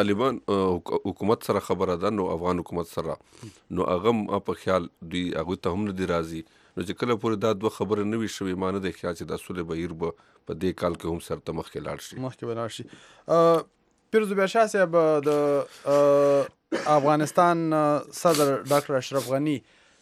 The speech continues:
Speaker 2: اوس، آه، دا بیا په واک کې د راتلو وروستو په انتخاباتو کې، د دغې نوو انتخاباتو، آه، په ګټلو باندې یا په افغانستان کې چې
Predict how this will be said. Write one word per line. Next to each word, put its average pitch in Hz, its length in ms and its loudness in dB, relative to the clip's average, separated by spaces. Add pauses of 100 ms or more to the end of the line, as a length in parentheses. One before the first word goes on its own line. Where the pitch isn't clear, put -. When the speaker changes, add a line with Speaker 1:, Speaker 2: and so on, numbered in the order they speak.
(220)
Speaker 2:
اوس، 151 300 4
آه، 139 360 4 (300)
دا 139 160 6
بیا 147 160 6 (380)
په 135 160 2
واک 143 200 4
کې 135 140 -6
د 120 100 2
راتلو 139 300 -4
وروستو 135 400 -4 (240)
په 123 180 2 (220)
انتخاباتو 123 640 -2
کې، 120 60 -6 (420)
د 202 100 4
دغې 240 240 8
نوو 247 160 6
انتخاباتو، 185 680 4 (300)
آه، 139 480 4 (360)
په 147 60 2 (100)
ګټلو 151 360 2
باندې 127 880 0
یا 127 140 4 (100)
په 120 300 0
افغانستان 123 500 -2
کې 120 80 -14
چې 120 80 -10